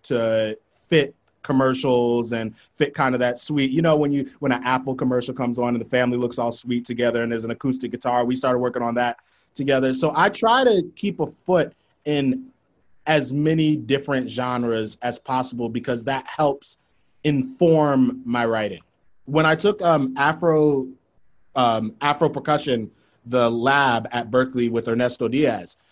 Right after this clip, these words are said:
he taught me these merengue rhythms. And I was like, um, "Wow,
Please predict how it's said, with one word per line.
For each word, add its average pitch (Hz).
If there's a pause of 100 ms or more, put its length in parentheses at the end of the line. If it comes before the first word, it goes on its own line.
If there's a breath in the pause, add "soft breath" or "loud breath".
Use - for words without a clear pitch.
(120)
he 156
taught 156
me 151
these 139
merengue 127
rhythms. 104
And 113
I 117
was 110
like, 110 (120)
um, 110 (120)
"Wow, 117